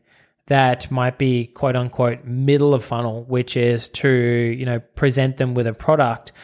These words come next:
or familiar-, familiarize themselves, uh, with one of your products or services. And then bottom of funnel, third campaign, which is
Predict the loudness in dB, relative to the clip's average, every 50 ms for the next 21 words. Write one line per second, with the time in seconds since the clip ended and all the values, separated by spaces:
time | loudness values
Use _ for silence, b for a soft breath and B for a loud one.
0 | B B B B _ -2 0 2 2 2 0 -2 -6 -6 -2 0 2 2 4 4
1 | 4 4 2 2 0 -2 -4 -6 -10 -16 -10 -6 -4 -2 0 2 2 2 2 2
2 | 2 2 2 0 0 0 -2 -2 -2 -4 -4 -2 0 2 2 2 0 -2 -4 -6
3 | -6 -8 _ -8 -6 -6 -4 -6 -4 0 0 0 0 0 -2 -2 0 0 0 0
4 | 0 -2 0 0 0 0 -2 -2 -4 -2 0 2 2 2 2 2 0 0 0 0
5 | -2 -2 -4 B B B B B B B B _ -4 -2 -2 -2 0 0 0 0
6 | 2 2 0 -2 -2 -2 -2 2 2 4 4 4 4 4 2 2 0 0 -4 -2
7 | -2 -2 -2 -4 -6 -8 -8 -2 2 4 4 4 2 0 0 0 0 0 0 -2
8 | -2 -2 0 -2 -2 -4 -6 -6 -6 -6 -6 -6 -6 -10